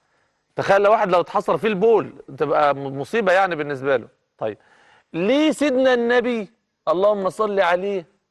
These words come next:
لما كان يقضي حاجته اللهم صل على سيدنا النبي يا رب، يقول: "غفرانك". غفرانك ليه؟ <laughs> غفرانك ليه؟ وانا كنت بعمل حاجة حرام؟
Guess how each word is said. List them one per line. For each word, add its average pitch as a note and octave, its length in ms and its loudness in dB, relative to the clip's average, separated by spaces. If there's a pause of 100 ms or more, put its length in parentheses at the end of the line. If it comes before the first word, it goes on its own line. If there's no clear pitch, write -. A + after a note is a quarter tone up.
(400)
لما G3+ 240 -2
كان C4+ 320 -4
يقضي B3+ 460 -2
حاجته F#3 720 -2 (640)
اللهم F3+ 260 0
صل G3 220 -2
على D#3+ 160 0
سيدنا E3+ 280 -4
النبي E3+ 260 -2
يا E3+ 120 2
رب، F3 180 -2 (1300)
يقول: G3 340 0 (160)
"غفرانك". C#3 840 -2 (1080)
غفرانك C#3+ 560 -4
ليه؟ C3+ 200 -10 (1700)
<laughs> - 920 -18
غفرانك C#3 540 0
ليه؟ C#3 100 -2
وانا C#3+ 140 0
كنت B2+ 180 -10
بعمل C3+ 320 -2
حاجة C3 220 0
حرام؟ C3+ 480 -2